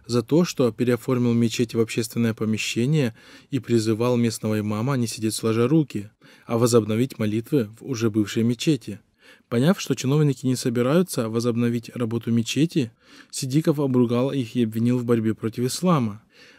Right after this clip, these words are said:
В отношении Каюма Сидикова было возбуждено уголовное дело по статье сто восемьдесят девять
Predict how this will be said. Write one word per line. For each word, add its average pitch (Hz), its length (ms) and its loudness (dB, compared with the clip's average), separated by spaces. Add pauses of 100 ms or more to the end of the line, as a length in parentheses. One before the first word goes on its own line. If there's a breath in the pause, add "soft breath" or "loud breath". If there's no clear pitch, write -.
(100)
В - 40 4
отношении 139 500 2
Каюма 127 340 4
Сидикова 135 600 0
было 123 200 4
возбуждено 117 560 2
уголовное 117 420 6
дело 143 300 6
по - 120 -8
статье 110 320 -4
сто - 160 -6
восемьдесят 113 560 -4
девять 135 480 2